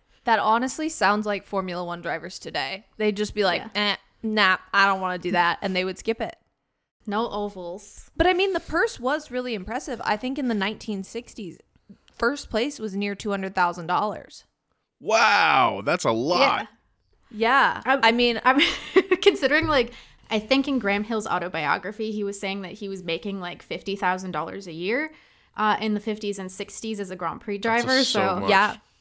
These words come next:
Speaker 1: So
Speaker 2: Yeah.
Speaker 1: Graham Hill, the nineteen sixty-six Indianapolis five hundred, Graham Hill won it, and he won a hundred and fifty-six thousand dollars.
Speaker 2: Mm-hmm.
Speaker 1: Just for that one race in nineteen sixty-six. I want to know what that is today.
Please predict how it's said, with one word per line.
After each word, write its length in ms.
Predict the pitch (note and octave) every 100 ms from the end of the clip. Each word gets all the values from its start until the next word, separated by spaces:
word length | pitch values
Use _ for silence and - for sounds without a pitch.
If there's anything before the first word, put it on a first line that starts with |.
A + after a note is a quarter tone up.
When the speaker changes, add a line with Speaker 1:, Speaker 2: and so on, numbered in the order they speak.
| _ _
Speaker 1:
So 340 | - - B3+ A#3
Speaker 2:
Yeah. 220 | E3+ G#3
Speaker 1:
Graham 320 | G#3+ A3+ A3+ A#3
Hill, 500 | D4+ C#4+ G#3+ A3 - _ -
the 80 |
nineteen 440 | G3+ G3 G#3+ C4 B3+
sixty-six 560 | C4 - C4+ A#3 G#3+ -
Indianapolis 600 | G3 G3 G#3+ G#3 A#3 A3+
five 220 | A3 A#3+
hundred, 340 | A3+ F3 F#3+ F3
Graham 280 | E3+ F#3
Hill 200 | A3 A3
won 220 | A3 E3+ E3+
it, 160 | - - _ _
and 180 | F#3+ F#3+
he 260 | - A3
won 420 | B3+ A3 F3+ E3+ F3+
a 60 | F#3+
hundred 340 | G3 G3+ A3+
and 160 | B3+ C4
fifty-six 540 | A3+ G#3 G#3+ - G3+
thousand 420 | - E3+ F3+ G3 F#3
dollars. 600 | E3 - - - - _ _ _ _ _ _
Speaker 2:
Mm-hmm. 220 | G3 G3 A3 _ _ _ _ _ _ _
Speaker 1:
Just 200 | A3 G#3+
for 60 | A3+
that 200 | G#3+ F#3
one 240 | F#3+ A3+ C4
race 360 | G#3 F3+ -
in 160 | G3 F#3
nineteen 360 | F#3 G3+ G#3
sixty-six. 600 | G3+ G3 - F#3+ - - - _ _ _ A3+
I 200 | D4 F#4
want 280 | D4+ B3 -
to 80 |
know 140 | A3 G3
what 220 | F3+ F3+
that 160 | D#3 C#3
is 200 | D3+ -
today. 380 | - D#2 -